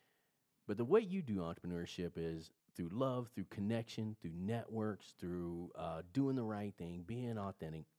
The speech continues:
That to me is entrepreneurship. That's what keeps these things coming back around for you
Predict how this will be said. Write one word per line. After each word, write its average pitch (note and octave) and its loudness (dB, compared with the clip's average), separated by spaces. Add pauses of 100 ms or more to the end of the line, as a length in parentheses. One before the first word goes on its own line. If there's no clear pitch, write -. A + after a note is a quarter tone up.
(140)
That F3+ -4
to D3 6
me B2 6
is F#2+ 0
entrepreneurship. E2 -8 (320)
That's D#3+ 0
what E3 0
keeps B2 -2
these G#2+ 0
things F#2+ -4
coming F2+ -2
back E2 -4
around D2+ -6
for - -14
you C#2+ -10